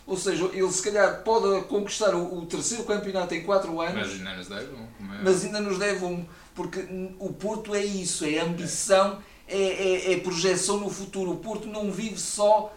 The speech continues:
Speaker 1: da glória do passado, nem pode viver.
Speaker 2: E para isso tem que saber
Speaker 1: É por isso que é
Speaker 2: apostar
Speaker 1: grande.
Speaker 2: também nos jogadores <laughs> jovens, não é? É,
Speaker 1: Indiscutivelmente,
Speaker 2: porque, quer dizer, acho, acho que
Speaker 1: indiscutivelmente.
Speaker 2: uma coisa não, não
Speaker 1: Sem
Speaker 2: pode
Speaker 1: dúvida,
Speaker 2: não estar
Speaker 1: sem dúvida.
Speaker 2: dissociada
Speaker 1: E
Speaker 2: da
Speaker 1: na
Speaker 2: outra.
Speaker 1: renovação, indiscutivelmente.
Speaker 2: Eh,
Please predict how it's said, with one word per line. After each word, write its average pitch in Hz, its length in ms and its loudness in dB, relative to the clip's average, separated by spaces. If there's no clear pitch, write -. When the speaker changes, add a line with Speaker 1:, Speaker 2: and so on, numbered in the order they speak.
Speaker 1:
da 185 140 2
glória 175 320 4
do 165 80 -6
passado, 147 440 -2
nem 156 140 -8
pode 156 260 -6
viver. 139 300 -10
Speaker 2:
E 120 80 -8
para 113 240 -4
isso 110 120 -8
tem 120 180 -10
que 113 60 -12
saber 117 280 -8
Speaker 1:
É - 20 -4
por - 140 -4
isso - 140 -2
que - 80 -2
é - 40 0
Speaker 2:
apostar - 200 4
Speaker 1:
grande. 117 140 -8
Speaker 2:
também 123 300 -2
nos 135 140 -8
jogadores 139 420 -2
<laughs> - 260 -4
jovens, - 500 -6
não 143 240 0
é? 117 40 -2
É, 110 120 -2
Speaker 1:
Indiscutivelmente, 123 760 -4
Speaker 2:
porque, - 120 -16
quer 107 140 -4
dizer, 101 200 -8
acho, - 0 -
acho - 180 0
que 131 60 0
Speaker 1:
indiscutivelmente. 123 300 -2
Speaker 2:
uma 117 140 -4
coisa 117 280 -6
não, 120 240 -8
não 123 160 -8
Speaker 1:
Sem 127 380 -2
Speaker 2:
pode 139 80 0
Speaker 1:
dúvida, 127 320 -2
Speaker 2:
não 123 120 -8
estar 120 200 -4
Speaker 1:
sem 143 140 -2
dúvida. 143 320 0
Speaker 2:
dissociada 143 200 -4
Speaker 1:
E 156 40 -2
Speaker 2:
da 147 60 -4
Speaker 1:
na 139 100 0
Speaker 2:
outra. 139 140 -2
Speaker 1:
renovação, 123 640 -6
indiscutivelmente. 120 920 -12
Speaker 2:
Eh, 127 360 -8